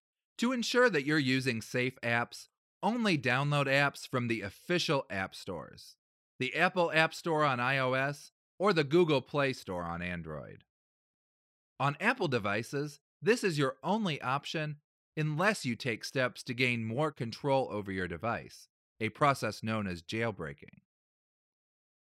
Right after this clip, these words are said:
On Android devices, the Google Play Store should be the default option, but there are other app stores that you can use to download apps. While malicious apps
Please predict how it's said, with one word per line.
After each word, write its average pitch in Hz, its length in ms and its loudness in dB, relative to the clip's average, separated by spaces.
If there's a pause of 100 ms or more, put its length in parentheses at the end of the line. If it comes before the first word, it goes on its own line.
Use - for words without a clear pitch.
(120)
On 120 180 0
Android 156 400 2
devices, 139 640 0 (320)
the 160 80 4
Google 214 320 4
Play 180 300 2
Store 110 360 -2
should 240 320 -4
be 143 100 0
the 107 100 -2
default 120 540 -2
option, 135 540 -4 (520)
but 180 120 2
there 175 320 2
are 170 360 2
other 147 320 0
app 120 200 0
stores 87 420 -6
that 92 140 -12
you 107 120 -4
can 101 160 -4
use 98 400 -4
to 104 100 -10
download 92 600 -4
apps. - 580 -14 (1200)
While 262 180 2
malicious 226 440 2
apps 160 360 0